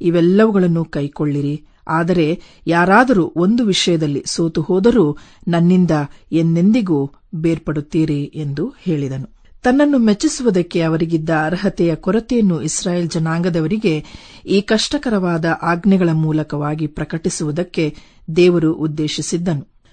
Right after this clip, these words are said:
ಇಸ್ರಾಯೇಲ್ಯರು ತನ್ನ ಎಲ್ಲ ಆಜ್ಞೆಗಳನ್ನು ಅನುಸರಿಸುವುದಿಲ್ಲವೆಂಬುದನ್ನು ದೇವರು ತಿಳಿದಿದ್ದನು, ಆದರೆ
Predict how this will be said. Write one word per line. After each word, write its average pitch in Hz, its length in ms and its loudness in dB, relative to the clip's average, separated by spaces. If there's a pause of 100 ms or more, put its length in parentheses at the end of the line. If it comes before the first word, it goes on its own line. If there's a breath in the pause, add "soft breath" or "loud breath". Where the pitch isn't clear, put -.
(180)
ಇಸ್ರಾಯೇಲ್ಯರು 254 800 2
ತನ್ನ 196 240 2
ಎಲ್ಲ 196 380 2
ಆಜ್ಞೆಗಳನ್ನು 196 640 2
ಅನುಸರಿಸುವುದಿಲ್ಲವೆಂಬುದನ್ನು 170 1600 0
ದೇವರು 160 280 0
ತಿಳಿದಿದ್ದನು, 180 720 -2 (100)
ಆದರೆ 160 500 -4